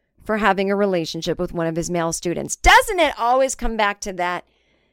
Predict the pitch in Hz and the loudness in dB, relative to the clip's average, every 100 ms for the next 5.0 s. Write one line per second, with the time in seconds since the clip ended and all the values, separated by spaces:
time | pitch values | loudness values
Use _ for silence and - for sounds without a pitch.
0 | _ _ - - - 320 359 269 247 202 | _ _ -20 -6 4 4 4 -4 -4 -6
1 | - 294 427 403 285 269 240 233 226 220 | -4 -2 -2 -2 -2 -4 -4 -4 -4 -4
2 | 208 208 185 190 190 170 190 202 247 302 | -6 -8 -6 -4 -4 -6 -4 2 4 4
3 | 330 311 - - _ - 277 269 262 254 | 2 -4 -10 -14 _ -6 -4 -2 0 0
4 | 254 - 226 214 - - 240 226 190 - | -2 -4 -4 -2 -4 -2 -2 -2 -4 -8